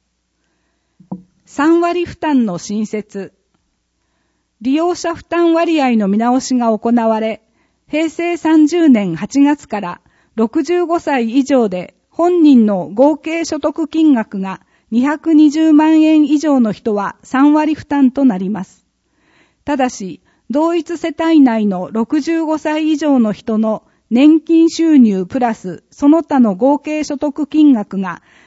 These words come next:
単身で三百四十万円、二人以上で四百六十三万円未満であれば二割負担、または一割負担となります。出前講座のご案内。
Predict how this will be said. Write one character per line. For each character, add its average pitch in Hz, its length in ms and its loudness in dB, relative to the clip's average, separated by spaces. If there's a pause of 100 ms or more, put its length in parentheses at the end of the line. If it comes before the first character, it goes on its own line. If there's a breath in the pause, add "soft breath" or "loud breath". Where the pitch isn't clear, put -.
(180 soft breath)
単 262 200 4
身 285 360 4
で 254 280 -2 (240)
三 339 320 2
百 254 280 -4
四 254 240 6
十 311 240 0
万 285 320 4
円、 175 280 -8 (640)
二 - 280 -6
人 330 280 -6
以 311 60 -6
上 277 240 -6
で 180 320 -14 (120)
四 339 240 -2
百 277 280 -10
六 214 260 -8
十 311 240 -8
三 302 320 0
万 311 260 2
円 294 280 2
未 311 100 4
満 285 260 2
で 196 140 -6
あ 214 80 -6
れ 226 120 -4
ば 175 200 -12 (180)
二 226 160 2
割 254 280 0
負 - 120 -20
担、 180 360 -12 (460)
ま 240 140 -4
た 330 200 -4
は 196 280 -4
一 277 300 -8
割 302 220 -4
負 - 100 -16
担 269 260 -2
と 285 140 -6
な 226 120 0
り 185 140 -8
ま 180 140 -10
す。 - 240 -20 (1500)
出 233 160 -2
前 339 280 0
講 359 260 -6
座 269 120 -4
の 196 160 -4
ご 180 180 -8
案 208 200 -2
内。 190 320 -8